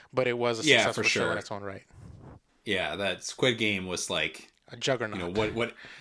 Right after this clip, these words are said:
Speaker 2: what Elden Ring is for games this year. <laughs> You know, like, the thing everybody's talking about. Which I, uh, you know, I didn't even, we didn't even talk about, uh, the fact that I went to G D C last week, Lewis, and, uh, you know, that's why we had to change our recording schedule.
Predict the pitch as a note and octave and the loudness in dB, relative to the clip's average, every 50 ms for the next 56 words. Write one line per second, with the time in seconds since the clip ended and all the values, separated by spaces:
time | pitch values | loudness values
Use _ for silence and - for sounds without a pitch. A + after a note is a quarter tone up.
0 | - - - A#2+ A#2+ C3 B2+ - - - C3+ C#3 B2 B2+ B2 A#2+ A#2+ A#2+ A2+ G#2+ | -20 -14 -4 0 2 2 2 2 2 6 6 6 6 6 2 2 4 4 4 4
1 | G#2 F#2+ G2+ F2+ - - - G2 F2+ - F#2+ F2+ F2 F2 D#2+ - - D#2+ C#2+ - | 2 2 0 0 0 -2 -2 -4 -2 0 0 0 0 0 -4 -6 -8 -6 -6 -2
2 | - - D#2 E2 E3+ D#3+ - - C#3 G#2+ G2+ G2 F#2+ F#2 F#2 G2 F#2 - B2+ A#2 | 0 0 2 2 0 2 2 2 2 2 2 0 -2 -2 -2 -4 -2 0 2 2
3 | G#2+ G#2 G2+ G2+ G2 G2 F#2 - - G2+ G2 F#2+ F#2 F2 F2+ F2 F2+ - - - | 4 4 2 2 2 0 0 0 0 0 0 0 0 0 -2 -2 -2 -6 -10 -18
4 | - - - - - - - - C3+ C#3 C3+ - - - C3+ D3 F3 G3+ F#3+ E3 | -18 -18 -18 -18 -20 -8 4 8 8 10 10 8 6 8 10 12 12 12 12 12
5 | C#3+ B2+ A#2 A2 G2+ G#2 A#2 - - _ _ _ _ C3+ B2+ A#2+ A#2 A2+ A2 G#2+ | 10 10 8 6 6 4 0 -4 -10 _ _ _ _ 0 2 4 4 4 4 4
6 | B2 D3 F#3 G#3 G3 E3 C#3+ C3 B2 - - - E3 F#3 A#3 G#3 F#3 E3+ D#3 C#3 | 6 6 6 8 6 6 4 2 0 -2 0 2 4 6 6 6 6 6 4 2
7 | A#2 - - B2 C3 C#3+ C#3+ - - - A#2 A2 G#2 G2+ G2+ F#2+ G2 G2 G2+ F#2+ | 0 0 4 6 6 6 4 2 -6 -2 2 2 4 4 4 2 0 0 0 0
8 | F2+ F2 F2 - F#2 - A2+ G#2 G2 - - - _ _ - G2+ G2 F#2+ F#2 F#2 | 0 0 -2 -6 -4 0 2 2 2 2 0 -10 _ _ -6 0 2 4 6 6
9 | F2+ F2+ F#2+ G2+ - G2+ F#2+ F2+ F2 - G2+ F#2 E2+ E2 E2 G2+ F#2+ F#2+ F2 - | 4 4 0 -4 -6 -4 -4 -4 -4 -4 -4 -4 -4 -4 -4 -4 -4 -2 -2 -4
10 | - - G2 G2 F#2+ F2+ F2+ F2 E2+ - - - F#2 F2 - - F2+ F2 E2+ D#2+ | -2 -2 -2 -2 -2 -2 -2 -2 -2 -2 -4 -4 -4 -6 -6 -6 -6 -6 -4 -6
11 | E2+ E2 E2+ G2 - _ - E2+ E2 F2 F2+ F#2 E2+ E2 D#2+ F2 F2+ F2 - - | -6 -10 -10 -12 -16 _ -12 -10 -10 -8 -8 -8 -8 -8 -4 -2 -2 -2 -2 -2
12 | F2+ F2 E2+ F2+ F2+ D#2+ - - G2+ F#2+ F2+ - F2+ - - F#2+ F2+ E2+ - F#2+ | -2 -2 -2 -2 -4 -4 -6 -2 -2 -2 -2 -2 -6 -6 -4 -4 -4 -2 -2 -2
13 | F2 E2+ F2 F#2+ F#2+ F2+ - G2 F#2 F2+ F2 - - G3+ F3+ E3+ - D3+ D3 - | -2 -2 -4 -6 -8 -8 -4 -4 -2 0 0 2 2 2 2 2 0 0 0 0